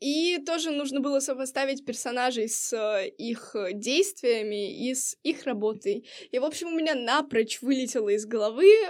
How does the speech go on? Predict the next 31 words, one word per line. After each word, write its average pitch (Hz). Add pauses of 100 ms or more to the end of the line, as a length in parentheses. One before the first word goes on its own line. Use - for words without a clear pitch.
(200)
кто -
такой 302
Шпекин. 208
У -
меня 269
оставались 277
варианты, 277
мол, 226
почтмейстер 370 (360)
или 349
тот, 370
кто -
написал 269
Трепичкину 285
письмо. 247
Ни 233
я 440
помнила, 403
кто 320
такой 330
Трепичкин, 202
ни 311
я 440
помнила, 415
кто 392
такой 370
Шпекин. 220 (300)
В -
общем, 285
я 330
ошиблась. 226